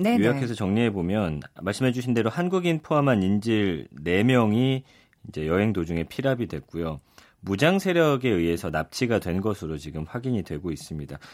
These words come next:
Speaker 2: 한국인 여성은 무려 이십팔 일 동안이나 억류가 된 상태였고,
Speaker 1: 아.
Speaker 2: 부르키나파소가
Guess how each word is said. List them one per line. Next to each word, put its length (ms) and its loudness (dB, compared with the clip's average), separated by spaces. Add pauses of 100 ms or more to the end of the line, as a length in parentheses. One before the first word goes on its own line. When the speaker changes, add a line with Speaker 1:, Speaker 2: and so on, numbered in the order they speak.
Speaker 2:
한국인 460 2
여성은 580 2 (200)
무려 180 -4
이십팔 500 -4
일 340 0
동안이나 540 2
억류가 480 2
된 160 -4
상태였고, 680 -8
Speaker 1:
아. 260 -8 (560)
Speaker 2:
부르키나파소가 1200 2